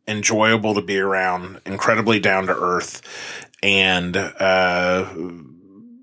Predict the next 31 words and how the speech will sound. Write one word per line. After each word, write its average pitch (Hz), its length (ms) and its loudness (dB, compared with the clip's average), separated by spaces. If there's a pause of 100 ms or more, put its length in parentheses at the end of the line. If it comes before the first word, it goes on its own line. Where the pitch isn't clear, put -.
(200)
operating 202 480 2
on 151 120 2
a 135 40 2
little 127 220 2
bit 117 200 0
different 120 340 -2
wavelength 104 680 -4
than, 95 580 -6
than 110 200 -2
myself 101 720 0
because 98 840 -2
he's, 98 640 -2 (760)
uh, 90 520 0
one 113 220 2
of 120 60 2
the 113 60 2
more 101 180 2
creative 104 480 2
people 92 460 -2 (120)
I've 101 200 -2
ever 95 160 0
gotten 90 220 0
to 87 40 -6
spend 90 300 -2
time 85 260 -4
with. 73 160 -8
So, 85 500 0 (160)
um, 85 320 -8
very 95 300 -2
enjoyable. 82 560 -4 (1400)
Ah, 180 200 -2